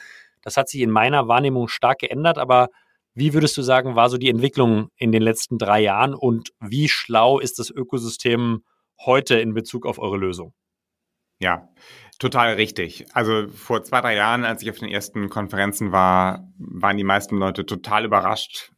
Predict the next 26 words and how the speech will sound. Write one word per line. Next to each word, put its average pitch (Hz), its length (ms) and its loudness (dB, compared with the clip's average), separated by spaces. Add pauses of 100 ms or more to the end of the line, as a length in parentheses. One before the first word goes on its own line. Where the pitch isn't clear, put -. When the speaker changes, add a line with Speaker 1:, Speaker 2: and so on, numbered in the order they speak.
(100)
Speaker 2:
dass 101 160 -10
es 107 80 -6
überhaupt 101 360 -2
die 110 60 0
Möglichkeit 104 560 -2
gibt, - 380 -6 (480)
ein 104 180 -4
Startup 104 420 0
mit, 92 380 -4
äh, 92 220 -4
Krediten 107 360 -8
oder 87 380 -2 (460)
Fremdkapital 101 680 -2
zu 92 100 -10
finanzieren. 90 580 -10 (560)
Und 107 200 -4
da 110 180 4
war 107 140 2
wirklich 110 460 -2
noch 107 100 -2
ein 107 60 -2
bisschen 117 220 -2
Heavy 110 200 0
Lifting 104 720 0
von, 92 560 4
von 92 640 0